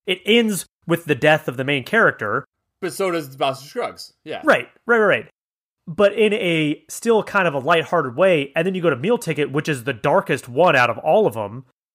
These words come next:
Speaker 1: and it almost
Speaker 2: Right.
Speaker 1: feels like the rug gets pulled out from under you 'cause you're like, "Okay, when is the, when is the comedy? Like, when is the fun part supposed to happen?" And it never does. It's like,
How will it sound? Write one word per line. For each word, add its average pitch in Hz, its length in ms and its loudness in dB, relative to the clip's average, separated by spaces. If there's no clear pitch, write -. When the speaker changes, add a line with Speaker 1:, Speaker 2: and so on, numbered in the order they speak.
Speaker 1:
and 165 120 2
it 165 80 2
almost 202 380 2
Speaker 2:
Right. 226 80 -6
Speaker 1:
feels 214 240 0
like 165 280 2
the 143 200 -4
rug 160 380 2
gets 170 200 -4
pulled 165 300 0
out 147 180 2
from 147 100 -8
under 196 160 2
you 127 140 -4
'cause 143 200 -4
you're 143 100 0
like, 131 400 2
"Okay, 156 200 0
when 151 220 2
is 180 180 -2
the, 135 220 -2
when 156 180 0
is 165 120 -2
the 123 80 -4
comedy? 123 580 0
Like, 120 180 0
when 147 240 2
is 160 160 0
the 135 100 0
fun 175 720 -2
part 139 320 0
supposed 123 320 -6
to 120 60 -6
happen?" 117 340 0
And 127 140 -4
it 123 80 -4
never 143 240 2
does. 143 240 2
It's 120 80 -8
like, 117 240 -6